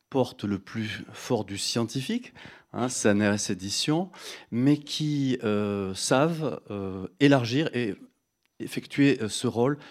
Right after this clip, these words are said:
de passeur si important, euh, vers, euh, les grands publics, le grand public éclairé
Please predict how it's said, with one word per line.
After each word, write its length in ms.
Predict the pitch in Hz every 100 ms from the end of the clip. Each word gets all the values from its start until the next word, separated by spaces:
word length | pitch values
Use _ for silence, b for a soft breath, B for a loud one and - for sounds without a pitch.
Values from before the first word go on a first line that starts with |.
| B B
de 100 | 98
passeur 540 | 98 131 - 98 104 - B B
si 300 | - - 147
important, 720 | 135 131 117 - 113 131 139 107
euh, 180 | 110
vers, 380 | 98 113 123 107
euh, 300 | 104 101 95
les 480 | 95 98 107 107 101 - _ _ -
grands 260 | - 143
publics, 640 | 127 131 120 127 - - - B B
le 220 | 95 120
grand 220 | 123 117 113
public 400 | 110 104 107 104
éclairé 400 | - 98 139